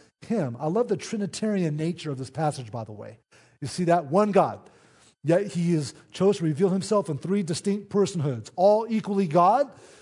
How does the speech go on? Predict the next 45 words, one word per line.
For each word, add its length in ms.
yet 200
all 240
distinct, 640
but 180
yet 220
one 220
God. 200
I 100
know 180
it's 120
confusing, 440
it's 120
a 40
mystery, 300
but 120
it's 160
real, 160
right? 240
So 140
we've 60
got 120
God 180
the 60
Father, 460
God 240
the 80
Son, 400
and 80
God 160
the 80
Spirit 360
all 120
being 140
referenced 360
here. 240
And 80
he's 140
praying 720
that 160
God 340
will 120
unlock 600
their 100
limited 480
wisdom 480